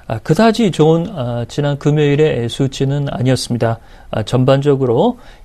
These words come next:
약보합세에, 에, 머문 이런 흐름인데요. 다우는 만 육천 백공삼 포인트로 마감이 됐고요. 나스닥은 사천이백육십삼 포인트, 에스앤피 오백 지수는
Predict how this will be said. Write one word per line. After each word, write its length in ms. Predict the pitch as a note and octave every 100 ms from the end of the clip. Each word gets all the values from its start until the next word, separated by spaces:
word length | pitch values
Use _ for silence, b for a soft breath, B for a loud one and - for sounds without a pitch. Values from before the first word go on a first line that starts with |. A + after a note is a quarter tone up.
| -
약보합세에, 880 | A#2+ - E3+ E3 - D3+ D3+ E3+ -
에, 320 | A#2 A2+ B2 B2+
머문 420 | A#2 B2+ D3 A#2+
이런 220 | D#3+ C#3+
흐름인데요. 800 | D3 - F#3 C#3 A2+ A2+ D3+ B3 B B B B
다우는 400 | - C3+ E3 F#3+
만 240 | D3+ C3+ D#3
육천 480 | C#3+ - D3+ G3+ G3
백공삼 1040 | C#3+ - - - - - C#3+ C#3+ - B3+
포인트로 580 | - F#3+ C#3+ C3 A#2 G3+
마감이 460 | D3+ A2+ B2+ C3
됐고요. 540 | C3+ A#2+ - A#2 F3+ B3+ B B B -
나스닥은 600 | C#3+ C#3 D#3+ D3+ G3 F#3+
사천이백육십삼 1160 | C#3 B2+ - E3 C#3 C3+ C3 - C#3+ - - G3
포인트, 640 | - B2 A2+ - A2+ F#3+ B3+ b b -
에스앤피 360 | B2+ - C#3 C#3+
오백 360 | B2 C3 C3+
지수는 500 | C#3 A#2+ C3+ D3+ G#3